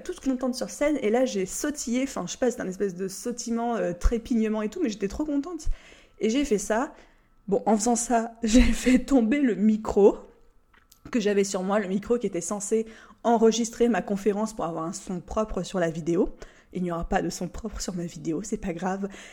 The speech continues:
Du coup, j'ai fait tomber le micro et puis, euh, c'est pas que je l'ai cassé, mais en gros, il a dû se mettre sur off ou, euh, il y a un, il y a un faux contact qui a dû se faire, mais bref. Du coup, le micro ne fonctionnait plus.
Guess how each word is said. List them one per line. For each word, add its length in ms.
Du 100
coup, 140
j'ai 100
fait 140
tomber 260
le 80
micro 340
et 60
puis, 220
euh, 120
c'est 120
pas 80
que 60
je 40
l'ai 100
cassé, 520
mais 80
en 100
gros, 160
il 80
a 60
dû 160
se 260
mettre 240
sur 320
off 380
ou, 160
euh, 120
il 60
y 80
a 120
un, 140
il 60
y 60
a 40
un 40
faux 160
contact 260
qui 80
a 20
dû 100
se 40
faire, 120
mais 80
bref. 300
Du 80
coup, 80
le 60
micro 200
ne 60
fonctionnait 380
plus. 200